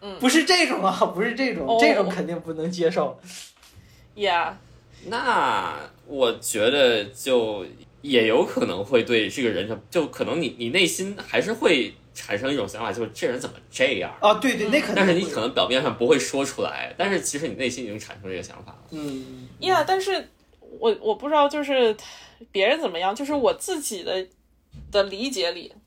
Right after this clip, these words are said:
Speaker 1: 经验加上我的 observation，我觉得可能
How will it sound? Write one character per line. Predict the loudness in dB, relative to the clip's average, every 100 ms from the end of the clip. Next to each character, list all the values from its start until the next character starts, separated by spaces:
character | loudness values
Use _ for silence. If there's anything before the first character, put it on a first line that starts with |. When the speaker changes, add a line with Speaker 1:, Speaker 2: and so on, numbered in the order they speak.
| -4
Speaker 1:
经 | -2 2
验 | 2 2 2
加 | 0
上 | 0 0
我 | 0
的 |
observation， | 2 0 0 -4 -2 -2 -2 -4
我 | -8
觉 | -10 -4
得 | -2 -4 -12 _ _
可 | -10 -6
能 | -4 -4 -8